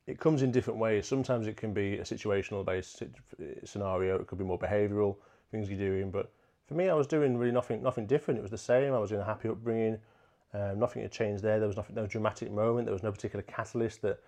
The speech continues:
you know, any sort of maybe grieving moments in the family and things. It, it, there's nothing really that could pinpoint that sort of moment. It was just that natural change that you go through without choice, really. I mean, it's, it's a puberty moment that sort of really started this change for me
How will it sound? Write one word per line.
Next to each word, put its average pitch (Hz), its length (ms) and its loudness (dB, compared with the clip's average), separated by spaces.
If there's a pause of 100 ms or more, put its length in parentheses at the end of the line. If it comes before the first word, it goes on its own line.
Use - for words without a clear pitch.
(320)
you 110 80 -8
know, 101 80 -4
any 98 140 -4
sort - 180 -8
of 104 80 -8
maybe 98 260 -4 (440)
grieving 117 380 4
moments 110 300 4
in 113 60 -2
the 110 60 0
family 117 380 2
and 113 120 -2
things. 117 300 -2
It, 98 100 0
it, 101 340 -6
there's 127 180 2
nothing 139 220 0
really 110 160 2
that - 140 -8
could 104 160 -6
pinpoint 117 440 0
that 98 160 0
sort 95 100 -4
of 104 60 -4
moment. 104 420 2 (400)
It 117 80 0
was 113 100 0
just 147 200 0
that 120 100 2
natural 127 340 0
change 104 560 0
that 110 160 -4 (180)
you 110 120 0
go 107 180 6
through 101 340 0 (640)
without 110 280 4
choice, 170 360 6
really. 90 220 2
I 98 40 0
mean, 107 140 -2
it's, 104 160 -4
it's 110 200 -6
a 117 60 -4
puberty 113 460 -2
moment 113 300 2
that 104 180 0
sort 139 140 -4
of 117 100 -4
really 123 260 8
started 113 440 0
this 104 120 -2
change 104 300 -2
for 110 280 -2
me 92 180 -2